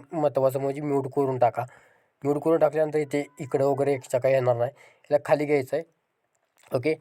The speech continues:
जे टेक्स्ट आहे त्या टेक्स्टच्या खाली घ्यायचं आहे. ओके, इथं बघू शकता, तर खाली घेतलेलं आहे. आणि आजचा पासवर्ड, मटेरियलचा पासवर्ड आहे नऊ हजार,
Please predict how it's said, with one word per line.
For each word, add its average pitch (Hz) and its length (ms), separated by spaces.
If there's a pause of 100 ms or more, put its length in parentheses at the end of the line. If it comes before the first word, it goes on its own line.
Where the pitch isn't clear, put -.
(320)
जे 123 60
टेक्स्ट 127 300
आहे 131 120
त्या 139 140
टेक्स्टच्या 135 360
खाली 131 200
घ्यायचं 117 260
आहे. 110 60
ओके, 110 180
इथं 120 220
बघू 113 180
शकता, - 340 (4000)
तर 123 160
खाली 127 200
घेतलेलं 127 340
आहे. 123 100
आणि 131 120
आजचा 135 300
पासवर्ड, 139 640
मटेरियलचा 131 420
पासवर्ड 131 380
आहे 135 120
नऊ 127 240
हजार, 123 260